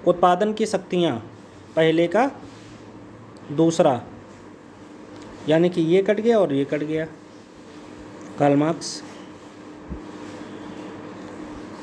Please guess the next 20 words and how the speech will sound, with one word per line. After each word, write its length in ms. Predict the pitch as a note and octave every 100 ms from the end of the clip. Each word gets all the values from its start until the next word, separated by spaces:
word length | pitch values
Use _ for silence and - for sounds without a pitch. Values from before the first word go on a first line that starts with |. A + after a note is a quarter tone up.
| - -
तो 80 | F3+
पहले 380 | F3+ F3+ F3 G3
का 120 | G3
हो 100 | F3+
गया 160 | F3+ G3+
दूसरा 400 | D3+ C3+ C#3+ C#3+
सही। 340 | C#3 A#2+ A2+ G#2+ - - - - - - - - - - - - - - - - - - - - - - G#2 G2+ - - - - - - - -
और 200 | E3+ F3+
जैव 220 | D3 G3 A3
सादृश्यता 760 | G#3+ F3+ F3 F#3 F#3 F#3 G#3+
स्पेंसर 440 | G#3+ E3+ D3 D#3 D3+
का 120 | C#3+
है। 220 | - C#3 - - - - - - - - - - - - - - - - - - - - - - - - - - - - - - - -
धार्मिक 360 | C#3+ D#3+ F3 G#3+
नैतिकता 480 | G#3 G3 F#3+ F#3+ G3
मा-, 240 | F3+ E3+
मैक्स 380 | D3+ E3 E3 -
वेबर 200 | C#3+ D3
का 160 | C#3+ C#3+
है। 240 | C#3+ D3